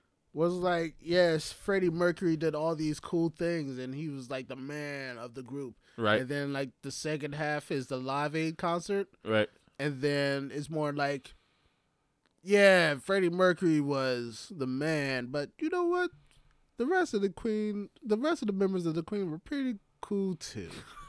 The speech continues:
Speaker 1: <laughs> They were pretty cool.
Speaker 2: Oh, God.
Speaker 1: And I think that was a, the, the main reason why Sacha Baron Cohen
Speaker 2: Bounced. Was 'cause of
Speaker 1: bounced.
Speaker 2: that?
Speaker 1: No, it was because, well, yes,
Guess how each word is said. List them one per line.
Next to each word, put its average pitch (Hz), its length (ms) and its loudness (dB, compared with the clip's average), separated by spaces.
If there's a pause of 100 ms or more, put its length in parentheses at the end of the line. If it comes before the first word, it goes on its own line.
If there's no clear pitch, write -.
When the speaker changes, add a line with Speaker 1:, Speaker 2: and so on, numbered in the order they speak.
(200)
Speaker 1:
<laughs> 180 480 8 (1800)
They 269 180 2
were 117 220 4
pretty 208 480 6
cool. 110 540 -4
Speaker 2:
Oh, 95 360 -2
God. 85 340 -4 (120)
Speaker 1:
And 131 120 -2
I 151 60 4
think 175 280 2
that 175 120 4
was 165 200 2
a, 147 100 0 (220)
the, 170 220 0
the 160 140 -2
main 185 680 4 (680)
reason 170 400 4
why 156 260 4
Sacha 160 400 -2
Baron 139 460 -2
Cohen 120 720 -2 (440)
Speaker 2:
Bounced. 117 480 -8
Was 135 140 0
'cause 110 220 -2
of 101 80 -4
Speaker 1:
bounced. - 0 -
Speaker 2:
that? 101 220 0 (540)
Speaker 1:
No, 214 200 8
it - 20 8
was 170 180 0
because, 180 420 6
well, 156 280 4 (140)
yes, 151 460 2